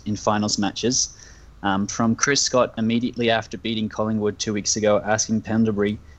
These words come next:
if they needed to clap off any retiring players, and Gavin Cooper's classy speech post grand final loss to the Storm in twenty seventeen.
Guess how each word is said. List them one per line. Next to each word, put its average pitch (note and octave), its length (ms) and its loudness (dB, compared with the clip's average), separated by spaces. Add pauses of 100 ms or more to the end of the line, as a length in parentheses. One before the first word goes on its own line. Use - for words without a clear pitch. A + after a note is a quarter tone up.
if - 140 -2
they A2 100 0
needed A2 300 4
to - 100 -4
clap - 240 0
off A2 180 0
any A2+ 220 2
retiring G#2 540 -2
players, A#2 520 0 (540)
and A2 140 0
Gavin B2 260 4
Cooper's A#2 420 -2
classy G#2+ 420 -2
speech - 500 -6
post - 360 0
grand A2 220 0
final G#2+ 320 0
loss G2+ 320 -4
to - 60 -10
the G#2 100 -6
Storm G#2+ 400 0
in G#2+ 80 -2
twenty G#2+ 260 0
seventeen. G2+ 720 -2